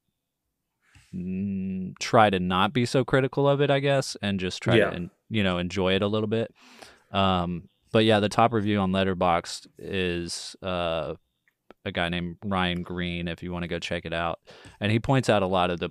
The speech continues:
Speaker 1: problems with
Speaker 2: Mm-hmm.
Speaker 1: the film. Um, where did I put it? So, you know, one of the,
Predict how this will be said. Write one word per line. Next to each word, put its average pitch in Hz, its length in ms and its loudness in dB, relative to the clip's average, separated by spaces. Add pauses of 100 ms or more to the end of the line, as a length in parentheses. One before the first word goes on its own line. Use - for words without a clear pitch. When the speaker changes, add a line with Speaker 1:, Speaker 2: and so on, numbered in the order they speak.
(100)
Speaker 1:
problems 90 800 -2 (340)
with 101 440 -6
Speaker 2:
Mm-hmm. 101 300 -6 (360)
Speaker 1:
the 113 120 2
film. 113 640 0 (1000)
Um, 95 640 2 (1800)
where 87 200 -10
did 78 180 -10
I 78 80 -10
put - 320 -16
it? - 180 -16 (2500)
So, 101 680 4
you 127 140 4
know, 107 120 4
one 123 160 6
of 131 100 6
the, 107 360 6